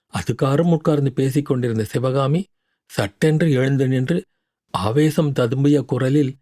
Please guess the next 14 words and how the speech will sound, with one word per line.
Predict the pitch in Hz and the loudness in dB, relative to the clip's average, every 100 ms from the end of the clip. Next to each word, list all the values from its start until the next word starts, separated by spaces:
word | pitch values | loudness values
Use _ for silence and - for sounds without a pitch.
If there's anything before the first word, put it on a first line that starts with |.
| _ _ - | _ _ -6
பின்வரும் | 113 127 143 143 101 | -2 0 2 0 0
பயங்கர | 92 110 135 160 | -2 -2 0 0
மொழிகளை | 139 131 139 120 143 | 0 0 0 2 0
கூறினாள். | 151 131 123 120 117 _ _ _ _ _ _ - | 0 -2 0 -2 -4 _ _ _ _ _ _ -6
அடிகளே, | 101 117 113 113 104 _ _ _ _ | -2 0 0 -2 -4 _ _ _ _
கேளுங்கள். | - 131 147 113 98 - _ _ _ _ | -2 2 2 0 -4 -10 _ _ _ _
இந்த | - 107 104 | -4 -2 0
வாதாபி | 95 92 117 151 147 151 | -2 -2 -2 0 0 2
நகரத்தை | 131 117 127 120 135 120 | 2 2 0 -2 -2 -2
விட்டு | 123 165 185 _ _ - | -2 -4 -6 _ _ -6
நான் | 110 104 107 | -4 -2 0
எப்போது | 101 98 165 160 156 | -2 0 0 2 2
கிளம்புவேன் | 147 143 135 131 127 113 | 2 2 2 0 0 -2
தெரியுமா? | 127 123 127 147 | -2 0 0 0